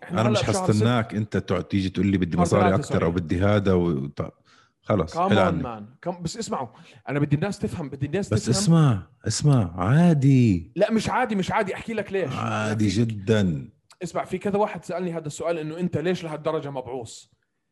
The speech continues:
Speaker 1: هاي الحركة إلها أبعاد. اسألوني ليش. خلي الناس كلها تفهم. أنت هلأ حيكون عندك بطل مؤقت، أوكي؟ انترم تشامب. اللي هو يا حيكون ديريك لويس يا حيكون سيريل جان. حلو؟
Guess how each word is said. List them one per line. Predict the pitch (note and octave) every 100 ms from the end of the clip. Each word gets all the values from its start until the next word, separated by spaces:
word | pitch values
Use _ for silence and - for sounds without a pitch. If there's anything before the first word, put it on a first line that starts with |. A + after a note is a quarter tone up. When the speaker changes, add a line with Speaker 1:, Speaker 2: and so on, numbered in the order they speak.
| _ _ _ _ _
Speaker 1:
هاي | C3+ F3+ G#3
الحركة | F#3 F#3 F#3+ F3+ F3+ E3+
إلها | E3 C#3
أبعاد. | C#3 A2+ A#2 A2 -
اسألوني | - F3+ F#3 D#3
ليش. | A2 G#2 - - _ _ _ _ _ _ _ _
خلي | D#3+ E3+
الناس | F#3+ F#3
كلها | G3 F3
تفهم. | F#3 F#3 F#3+ - _ _ _ _ _ -
أنت | F#3 G#3+
هلأ | B3 A3+
حيكون | G3 A3+
عندك | A3 G3 -
بطل | G3 G3+ A3 G#3+
مؤقت، | D#3 C#3+ - G2+ -
أوكي؟ | - G3+ -
انترم | F#3 E3+ C#3+ C3+
تشامب. | A2+ G#2 - - _ _ -
اللي | G#3+
هو | A#3+ A#3
يا | A3+
حيكون | G3+ G3+ G3+
ديريك | F3+ F3 E3+
لويس | B3+ -
يا | A3
حيكون | G3+ F#3
سيريل | E3 D3 B2
جان. | A#2 G#2 G#2+
حلو؟ | D#3 A3 B3+